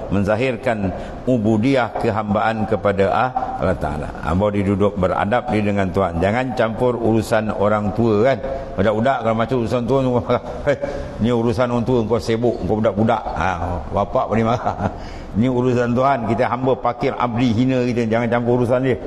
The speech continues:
Dia nak bagi banyak mana tu disebut, ah, kita diam je. Urusan kita, buat kerja kita, menzahirkan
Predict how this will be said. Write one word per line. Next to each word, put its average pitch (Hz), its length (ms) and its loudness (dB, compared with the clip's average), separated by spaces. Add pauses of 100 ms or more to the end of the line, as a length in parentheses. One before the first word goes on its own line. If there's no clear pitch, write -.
(360)
Dia 101 60 2
nak 107 180 0
bagi 117 240 2
banyak 117 240 2
mana 123 240 2
tu 123 160 2
disebut, 113 400 2
ah, 107 160 2
kita 110 240 0
diam 107 320 2
je. 90 80 2 (320)
Urusan 117 400 0
kita, 151 320 2 (400)
buat 120 240 2
kerja 113 220 0 (100)
kita, 107 160 2
menzahirkan 113 960 0